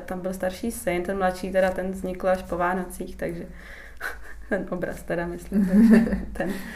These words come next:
Speaker 1: ten tam nevysel. A určitě je to i forma relaxace, protože přece jenom ten den s těma dětma je hodně náročný a monotónní. Eh, to asi všichni znají,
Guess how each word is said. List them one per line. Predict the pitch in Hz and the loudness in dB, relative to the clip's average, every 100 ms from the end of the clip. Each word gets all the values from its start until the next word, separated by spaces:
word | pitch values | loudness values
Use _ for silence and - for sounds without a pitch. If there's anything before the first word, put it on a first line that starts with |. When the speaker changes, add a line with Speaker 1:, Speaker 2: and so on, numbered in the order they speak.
| - - - | -12 -6 -2
Speaker 1:
ten | 196 | 0
tam | 208 | 2
nevysel. | 214 180 180 - 190 202 - - - - - - - - | 2 0 -4 2 2 2 -4 -14 -14 -16 -16 -18 -12 0
A | 196 190 185 190 185 190 190 196 - - - - - - - - - | 2 4 2 0 -2 -2 -6 -8 -12 -12 -12 -12 -12 -12 -14 -14 -2
určitě | 202 208 - 240 | 0 0 2 10
je | 262 262 | 10 12
to | 277 277 | 10 8
i | 294 | 4
forma | - 220 233 240 247 - - - - | 4 4 8 8 8 4 -12 -16 -2
relaxace, | 190 185 185 220 220 311 302 - 302 320 320 | 2 6 6 4 2 -2 0 2 2 2 -2
protože | 247 - 233 220 | -2 0 2 2
přece | 220 - 220 | 0 -2 0
jenom | 214 | 2
ten | 220 220 | 2 2
den | 214 | 2
s | 214 | 0
těma | 220 220 | 0 2
dětma | 214 214 214 | 2 2 2
je | 220 | 2
hodně | 214 220 | 2 4
náročný | 214 196 202 - 220 | 6 6 4 2 2
a | 220 | 4
monotónní. | 226 214 208 208 196 190 180 180 - - - - - - - | 2 2 2 4 2 2 0 -2 -6 -12 -12 -14 -16 -14 -4
Eh, | 196 185 185 185 | 0 2 0 -2
to | 185 | -6
asi | 190 202 | -6 -6
všichni | 202 208 214 | -4 -4 -2
znají, | 208 180 190 233 | 0 0 0 -2